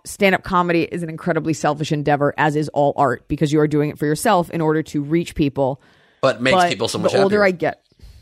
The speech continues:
Speaker 1: for sure. I mean, if it's good, there's a lot of bad comedy that makes people sad.
Speaker 2: Yep.
Speaker 1: The older I get, the more I, f-, I enjoy, like, getting presents for people, helping people with opportunities, lifting up people I genuinely believe in. And, uh,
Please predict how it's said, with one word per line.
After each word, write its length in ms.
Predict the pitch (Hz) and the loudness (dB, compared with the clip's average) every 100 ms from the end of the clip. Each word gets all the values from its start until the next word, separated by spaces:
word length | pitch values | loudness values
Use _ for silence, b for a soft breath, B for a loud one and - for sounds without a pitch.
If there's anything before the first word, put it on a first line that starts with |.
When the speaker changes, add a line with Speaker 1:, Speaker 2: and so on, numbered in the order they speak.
| b b b _ - | b b b _ -2
Speaker 1:
for 120 | 233 | 0
sure. 300 | 277 226 135 | 4 4 4
I 40 | |
mean, 220 | 185 165 - | 0 -2 -2
if 140 | 165 | -4
it's 120 | 151 | -4
good, 360 | - 160 143 143 | 0 0 0 -4
there's 140 | 143 147 | -4 2
a 40 | |
lot 160 | 156 147 | 2 2
of 60 | |
bad 180 | 143 143 | 2 0
comedy 200 | 170 147 | 0 0
that 40 | 139 | -2
makes 140 | 143 | -4
people 160 | 135 135 | -4 0
sad. 280 | 156 143 - | 2 2 -2
Speaker 2:
Yep. 220 | 95 92 _ _ _ | -10 -10 _ _ _
Speaker 1:
The 80 | 214 | 0
older 300 | 214 220 220 | 2 2 2
I 60 | 202 | 2
get, 300 | 196 185 190 | 2 2 2
the 80 | 180 | -2
more 400 | 180 175 180 - | 0 2 2 2
I, 80 | 165 | 0
f-, 220 | - - - | -2 -10 -2
I 100 | 170 | 0
enjoy, 760 | 165 160 139 160 165 151 120 - | 0 -2 0 2 4 2 -2 -4
like, 300 | 165 147 _ | -6 -6 _
getting 260 | 185 165 170 | -2 -2 -4
presents 460 | - 165 160 139 - | -4 -2 -2 -4 -4
for 160 | 160 | -2
people, 420 | 156 147 135 123 _ _ | 0 0 -2 -6 _ _
helping 400 | 196 175 175 165 | -2 0 0 0
people 260 | 170 160 | 0 2
with 160 | 165 156 | 2 2
opportunities, 840 | 151 156 151 165 151 139 139 151 - b b b b - | 0 -2 -6 -6 -6 -6 -6 -10 -14 b b b b -12
lifting 500 | 175 208 233 - 233 | -4 -2 -2 -2 0
up 160 | 214 - | 0 0
people 380 | - 220 196 151 | -2 0 2 2
I 80 | |
genuinely 580 | 170 131 170 170 160 160 | 0 0 0 0 -2 -2
believe 400 | 147 151 147 117 | -2 -2 -2 -4
in. 220 | 90 - _ _ _ _ | -6 -10 _ _ _ _
And, 340 | 165 156 151 151 | -2 -2 0 0
uh, 360 | 143 139 135 | 2 4 2